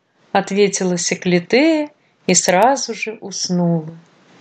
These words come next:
Когда она проснулась, за окном уже было темно. Тетя Аня пришла к ней и спросила: «Как ты спала,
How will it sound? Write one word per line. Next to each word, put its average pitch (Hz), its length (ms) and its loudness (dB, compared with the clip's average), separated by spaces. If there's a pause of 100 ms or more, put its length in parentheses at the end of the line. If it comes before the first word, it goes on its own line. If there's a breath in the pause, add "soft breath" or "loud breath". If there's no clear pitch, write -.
(540 loud breath)
Когда 269 420 4
она 311 200 0
проснулась, 311 1080 -2
за 208 260 2
окном 311 440 -4
уже 233 260 -2
было 262 300 0
темно. 180 720 -2 (640 soft breath)
Тетя 254 380 2
Аня 339 260 0
пришла 262 540 2
к 349 100 -14
ней 277 200 -2
и 226 100 -10
спросила: 180 920 -4 (380 soft breath)
«Как 330 280 2
ты 349 120 -2
спала, 240 720 2